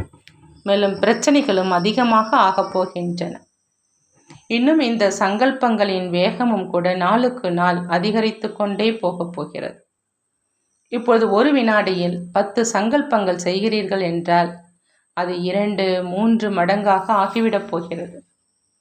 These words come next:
எப்படி இன்றைய மக்கள் தொகையினுடைய கணக்கை வெளிப்படுத்துகின்றனர் இல்லையா? அதாவது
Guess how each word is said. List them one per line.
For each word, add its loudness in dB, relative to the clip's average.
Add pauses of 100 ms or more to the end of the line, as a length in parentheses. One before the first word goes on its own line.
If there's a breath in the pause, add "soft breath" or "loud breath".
(480)
எப்படி 0
இன்றைய 2
மக்கள் 0 (180)
தொகையினுடைய -2 (100)
கணக்கை -2 (200)
வெளிப்படுத்துகின்றனர் -4
இல்லையா? -4 (1040)
அதாவது -2